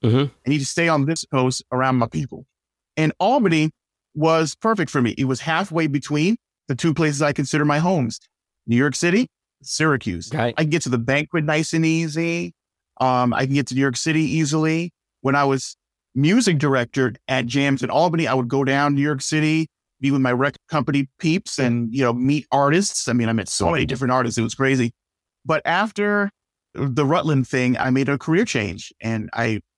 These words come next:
Speaker 2: worked for KeyBank at the help desk. I still worked for KeyBank, Key Corp, Key Corporation.
Speaker 1: Mm-hmm.
Speaker 2: And I'm an engineer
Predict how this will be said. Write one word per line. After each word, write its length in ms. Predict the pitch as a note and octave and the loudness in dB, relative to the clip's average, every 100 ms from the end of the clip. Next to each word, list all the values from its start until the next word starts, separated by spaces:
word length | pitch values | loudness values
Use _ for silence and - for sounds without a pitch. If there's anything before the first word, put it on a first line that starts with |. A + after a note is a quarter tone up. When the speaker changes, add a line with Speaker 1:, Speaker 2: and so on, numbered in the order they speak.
| - | -4
Speaker 2:
worked 280 | B2+ C#3+ | -2 -2
for 100 | - | -2
KeyBank 560 | B2 - A3 D3+ E2+ - _ _ - | -4 0 0 0 -4 -6 _ _ -6
at 100 | C#3 | -4
the 80 | |
help 240 | C3+ A3 A3+ | 0 0 0
desk. 200 | B2+ - | -4 -2
I 60 | D3 | -2
still 200 | - B3 | 2 2
worked 180 | F#3 - | 2 -2
for 100 | B2+ | -6
KeyBank, 340 | B2+ G#2 G2+ | -2 -2 -4
Key 160 | - F3 | -6 -6
Corp, 380 | - E3 F2 - _ _ | -2 0 -2 -6 _ _
Key 120 | - | -8
Corporation. 600 | C#3+ D#3 C3 C3 A#2+ A#2+ B2+ | -2 0 2 0 0 0 2
Speaker 1:
Mm-hmm. 260 | C3+ E3+ - _ _ - | 2 0 -4 _ _ -4
Speaker 2:
And 240 | C3 B2+ B2 - | -2 -2 -2 -2
I'm 240 | C3 B2+ | 0 2
an 80 | B2 | 2
engineer 640 | A2 D3+ D3+ C#3+ C#3 C3+ | 2 2 2 2 2 0